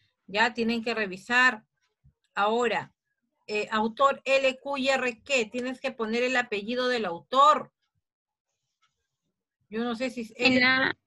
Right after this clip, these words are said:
Speaker 1: ¿Y
Speaker 2: en la
Speaker 1: acá?
Speaker 2: información que había buscado, pues solo me aparecía así.
Speaker 1: No, pero el autor tiene que tener. No hay tesis si no tiene nombre. ¿Ya?
Speaker 2: Solo, ya.
Speaker 1: Al final dice hipótesis y no tiene punto aparte.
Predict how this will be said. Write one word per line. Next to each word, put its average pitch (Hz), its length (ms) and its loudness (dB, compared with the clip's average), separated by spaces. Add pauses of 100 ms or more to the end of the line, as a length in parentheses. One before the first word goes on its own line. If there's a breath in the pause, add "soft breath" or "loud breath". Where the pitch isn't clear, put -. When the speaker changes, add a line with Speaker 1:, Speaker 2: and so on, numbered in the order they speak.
(760)
Speaker 1:
¿Y 233 140 -6
Speaker 2:
en 269 60 -2
la 262 60 2
Speaker 1:
acá? 277 80 6
Speaker 2:
información 269 500 2
que 269 80 -2
había 285 220 2
buscado, 277 600 4
pues - 160 -6
solo 277 220 0
me 277 120 4
aparecía 247 580 -4
así. - 480 -6 (1200)
Speaker 1:
No, 226 260 -6
pero 208 200 -4
el 196 80 -4
autor 226 360 -4
tiene 269 260 -6
que 262 120 -6
tener. 220 520 -4
No 233 180 -2
hay 262 140 -4
tesis 269 300 -4
si 240 80 -6
no 233 160 -4
tiene 254 240 -4
nombre. 262 480 -4 (1120)
¿Ya? 220 360 0 (240)
Speaker 2:
Solo, 269 360 -16 (280)
ya. 247 340 -2 (320)
Speaker 1:
Al 208 160 -6
final 247 400 2
dice 262 400 -2
hipótesis 262 800 0
y 233 60 -2
no 233 160 -2
tiene 247 260 -4
punto 240 320 -4
aparte. 220 580 0